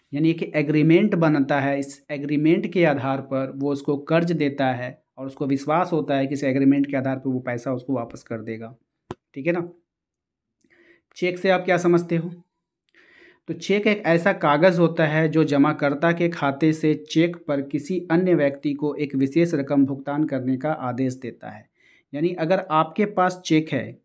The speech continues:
मान के चलिए आपके पास चेक है और वो चेक साइन करके आपने हमको दे दिया, तो आपके खाते से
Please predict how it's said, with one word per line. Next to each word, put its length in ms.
मान 160
के 100
चलिए 360
आपके 300
पास 240
चेक 260
है 60
और 80
वो 180
चेक 300
साइन 240
करके 260
आपने 400
हमको 360
दे 180
दिया, 260
तो 320
आपके 400
खाते 440
से 200